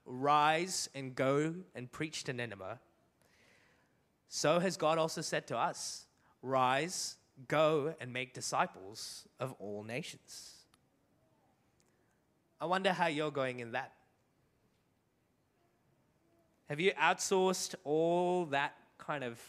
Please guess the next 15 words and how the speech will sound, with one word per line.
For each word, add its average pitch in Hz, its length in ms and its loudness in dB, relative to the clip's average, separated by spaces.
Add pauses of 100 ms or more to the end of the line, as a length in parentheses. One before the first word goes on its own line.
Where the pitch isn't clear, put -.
(280)
preaching 175 880 -6
of 127 180 -6
the 123 80 -10
gospel 123 640 -8 (480)
to 131 380 -4
the 120 80 -8
ministry 143 460 -4
staff 147 580 -4
or 120 240 -4
to - 180 -4
the 120 100 -8
missionaries 131 960 -8 (240)
that 131 160 -6
we 127 100 -6
support? - 440 -6